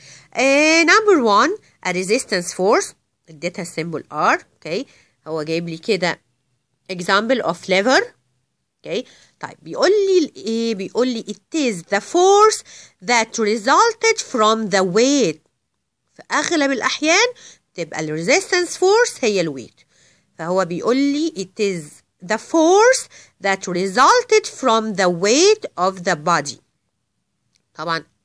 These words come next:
or of the object that we want to move.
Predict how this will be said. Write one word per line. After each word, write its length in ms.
or 100
of 240
the 100
object 240
that 300
we 140
want 520
to 80
move. 380